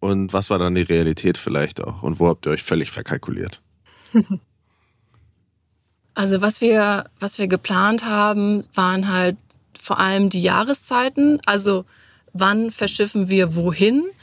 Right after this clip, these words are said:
Speaker 2: Ähm, dadurch, dass wir letztes Jahr im November verschifft haben, kam dann ja nur Mexiko in Frage, weil Kanada wäre einfach viel zu kalt gewesen.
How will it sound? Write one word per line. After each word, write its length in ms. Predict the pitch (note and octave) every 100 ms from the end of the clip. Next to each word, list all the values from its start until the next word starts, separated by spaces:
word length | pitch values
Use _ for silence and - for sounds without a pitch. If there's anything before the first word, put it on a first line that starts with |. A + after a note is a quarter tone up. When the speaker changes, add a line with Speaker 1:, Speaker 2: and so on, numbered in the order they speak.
| - - - -
Speaker 2:
Ähm, 160 | F#3+
dadurch, 240 | F#3+ F#3 F#3+
dass 180 | F#3+
wir 60 | G3
letztes 340 | F3+ F3 G#3 G3
Jahr 100 | F3+
im 80 |
November 360 | F3 E3+ G#3 A#3+
verschifft 400 | A#3 G#3+ G#3+ -
haben, 220 | F#3+ F#3+
kam 300 | - F3+ F#3+
dann 140 | F3+ F3+
ja 140 | F3
nur 200 | F#3 G3+
Mexiko 500 | G#3 A3 - G#3+ G3+
in 80 | F3+
Frage, 420 | - F#3 A3 A#3+
weil 140 | F3
Kanada 460 | F3 G3+ F#3+ F#3 F3
wäre 220 | E3+ F3 -
einfach 300 | F3 - -
viel 160 | F#3+
zu 160 | - D#3+
kalt 280 | - A3 -
gewesen. 480 | C#4+ C#4 C#4 D4+